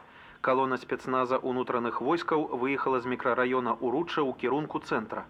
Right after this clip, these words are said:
На цэнтральных вуліцах і плошчах выставілі ачапленне. Аўтобусы з байцамі амап і спецтэхніку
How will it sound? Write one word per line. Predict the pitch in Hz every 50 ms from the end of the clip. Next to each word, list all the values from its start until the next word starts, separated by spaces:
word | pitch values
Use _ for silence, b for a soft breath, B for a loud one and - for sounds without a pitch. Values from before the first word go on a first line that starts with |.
| B B B B B B B B B B
На | 135 131
цэнтральных | - 156 160 - 247 262 233 202 147 -
вуліцах | 139 147 180 185 175 - - 147 - -
і | 131
плошчах | - 131 135 165 170 - - 190 175 - -
выставілі | 135 147 165 160 - 165 160 160 160 160
ачапленне. | - 147 - 170 156 - 127 113 110 107 104 104 104 - B B B B B B B B B
Аўтобусы | - 127 127 123 - 147 143 135 131 - - 135
з | 120
байцамі | 120 123 123 123 123 - - 143 131 127 123 123 120 -
амап | 127 117 120 135 147 151 - - -
і | 131
спецтэхніку | 120 - - 135 120 - - - 175 170 - 180 160 151 - 156 151 147